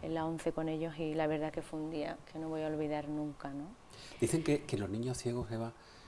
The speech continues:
Speaker 2: ríen de forma diferente, que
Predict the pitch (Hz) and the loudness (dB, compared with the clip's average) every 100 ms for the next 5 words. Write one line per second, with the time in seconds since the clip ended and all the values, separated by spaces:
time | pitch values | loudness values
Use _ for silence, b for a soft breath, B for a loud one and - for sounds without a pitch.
0 | B B - - - - - 120 95 87 | B B -20 -20 -18 -16 -10 -2 0 4
1 | 95 120 101 85 85 85 104 90 90 85 | 8 8 6 2 -2 -2 0 0 2 2
2 | 82 80 80 - 90 101 117 101 90 - | 2 0 -4 -2 0 0 0 -2 -2 -4
3 | B B B B B - - 104 95 90 | B B B B B -16 0 6 8 6